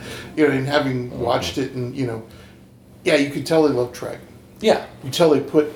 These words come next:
Speaker 1: effort into
Speaker 2: Th-,
Speaker 1: it.
Speaker 2: this, th-, this was a passion project from people who really loved Trek and wanted very sincerely to pa-, to make a pastiche of it.
Speaker 1: Yeah.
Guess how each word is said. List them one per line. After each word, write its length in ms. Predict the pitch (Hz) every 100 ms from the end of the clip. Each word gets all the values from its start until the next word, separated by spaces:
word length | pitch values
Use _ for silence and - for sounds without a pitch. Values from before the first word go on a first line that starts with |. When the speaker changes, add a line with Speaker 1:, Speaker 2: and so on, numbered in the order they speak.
| -
Speaker 1:
effort 320 | 131 127 -
into 300 | 117 117 139
Speaker 2:
Th-, 180 | 165 190
Speaker 1:
it. 80 | 151
Speaker 2:
this, 200 | 185 -
th-, 440 | 147 143 170 165
this 160 | 156 175
was 80 | 180
a 60 | 160
passion 420 | 147 135 143 117
project 440 | 120 117 113 110
from 120 | 110 98
people 320 | 123 110 107
who 80 | 104
really 580 | 95 110 185 202 190 165
loved 720 | 120 120 127 139 143 139 123 117 - - - - - - - - _ _ _ -
Trek 600 | - 147 127 - - - - -
and 260 | 104 104
wanted 560 | 101 104 127 131 120 110 - -
very 340 | 107 127 131 127
sincerely 840 | 139 123 107 101 95 95 87 85 - - - - - - - - - 120
to 220 | 120 120
pa-, 300 | 113 127 110
to 140 | 113 131
make 240 | 110 101
a 40 | 110
pastiche 560 | 113 - - 98 -
of 140 | - -
it. 120 | - - - - - - - - -
Speaker 1:
Yeah. 160 | - -